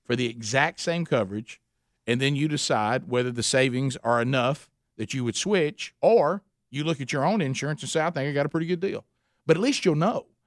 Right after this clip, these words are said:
uh, because, uh, we're talking, uh, right around nine hundred sixty-one dollars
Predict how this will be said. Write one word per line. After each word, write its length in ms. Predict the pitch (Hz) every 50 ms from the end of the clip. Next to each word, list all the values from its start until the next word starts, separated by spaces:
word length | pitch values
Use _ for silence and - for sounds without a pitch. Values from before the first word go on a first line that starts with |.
| _ _ _ _ -
uh, 180 | 117 123 127 131
because, 520 | 139 147 135 - 160 143 143 139 - - 135
uh, 80 | 123
we're 100 | 131 175
talking, 480 | 180 - 185 180 170 143 131 127 127 - -
uh, 280 | 123 120 120 117 120 120
right 340 | 117 120 131 139 147 175 190
around 580 | 185 170 160 160 156 156 156 156 160 156 139 127
nine 280 | 127 131 143 156 165 165
hundred 340 | 160 160 165 156 147 143 -
sixty-one 640 | - 160 147 - - - 156 143 139 147 151 151 147
dollars 600 | 139 135 139 147 151 151 151 151 151 151 147 -